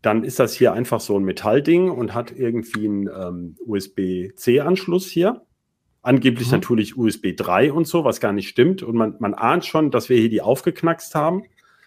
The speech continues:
Speaker 1: Jetzt muss ich, die rastet immer wieder ein, die kriege ich schlecht raus. Und innen drin, also das sagt dem Laien jetzt natürlich wenig. Das könnte ja auch eine S S D sein. Wenn man ein bisschen mehr Erfahrung hat, sieht man, dass das eigentlich nur ein U-S-B-S S D-Controller ist.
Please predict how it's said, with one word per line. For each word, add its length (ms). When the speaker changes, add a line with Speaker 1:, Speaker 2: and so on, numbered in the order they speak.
Speaker 1:
Jetzt 120
muss 160
ich, 80
die 120
rastet 280
immer 180
wieder 240
ein, 180
die 80
kriege 180
ich 80
schlecht 320
raus. 340
Und 240
innen 180
drin, 280
also 180
das 180
sagt 220
dem 160
Laien 300
jetzt 240
natürlich 420
wenig. 400
Das 180
könnte 280
ja 120
auch 160
eine 140
S 120
S 140
D 160
sein. 500
Wenn 180
man 160
ein 60
bisschen 240
mehr 140
Erfahrung 440
hat, 140
sieht 200
man, 140
dass 160
das 180
eigentlich 300
nur 160
ein 80
U-S-B-S 640
S 80
D-Controller 640
ist. 280